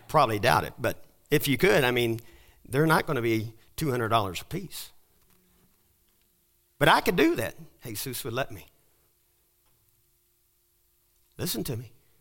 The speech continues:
Everything that Jesus has provided for you and me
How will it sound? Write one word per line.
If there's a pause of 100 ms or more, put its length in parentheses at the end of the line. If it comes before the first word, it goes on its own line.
(720)
Everything
that
Jesus
has
provided
for
you
and
me